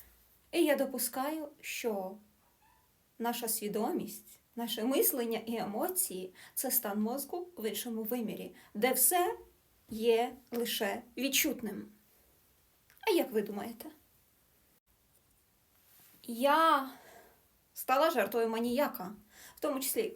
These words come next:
сексуального. Мене хотів зґвалтувати один американець на ім'я Марк. Але, слава Богу, він дуже далеко від мене знаходився, тому я,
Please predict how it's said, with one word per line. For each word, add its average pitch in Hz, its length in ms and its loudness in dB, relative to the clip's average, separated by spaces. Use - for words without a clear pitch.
сексуального. 208 720 -6
Мене 262 200 -2
хотів 285 280 0
зґвалтувати 240 1040 2
один 226 400 0
американець 262 580 -2
на 208 120 0
ім'я 208 280 0
Марк. - 320 -6
Але, 311 580 8
слава 254 340 8
Богу, 254 240 6
він 233 140 4
дуже 240 200 2
далеко 233 320 6
від 196 120 0
мене 226 180 0
знаходився, 214 560 -4
тому 247 280 -2
я, 233 280 0